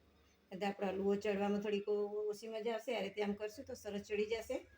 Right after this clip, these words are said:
ચાલો, આપણે બધા લુવા બની ગયા છે અને આપણે તેલ પણ ગરમ થવા મૂકી દીધું છે.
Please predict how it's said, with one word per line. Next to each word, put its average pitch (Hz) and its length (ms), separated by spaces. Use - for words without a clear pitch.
ચાલો, 220 220
આપણે 208 220
બધા 208 300
લુવા 226 500
બની 214 240
ગયા 233 180
છે 311 460
અને 175 200
આપણે 190 180
તેલ 214 240
પણ 208 160
ગરમ 208 260
થવા 214 200
મૂકી 214 220
દીધું 254 280
છે. 294 340